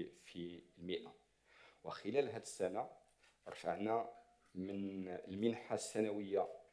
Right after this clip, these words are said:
المخصصة لكل فصل دراسي. علاش رفعنا من هذه المنحة؟ أولا، باش كل هاد الشركاء يضمنوا على الأقل، على الأقل السميك، يضمنوا كل الحقوق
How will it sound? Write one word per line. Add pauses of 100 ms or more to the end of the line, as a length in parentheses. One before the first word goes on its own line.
المخصصة (360)
لكل
فصل
دراسي. (760)
علاش
رفعنا
من
هذه
المنحة؟
أولا، (360)
باش (200)
كل
هاد
الشركاء (200)
يضمنوا
على
الأقل، (280)
على
الأقل (380)
السميك، (540)
يضمنوا
كل
الحقوق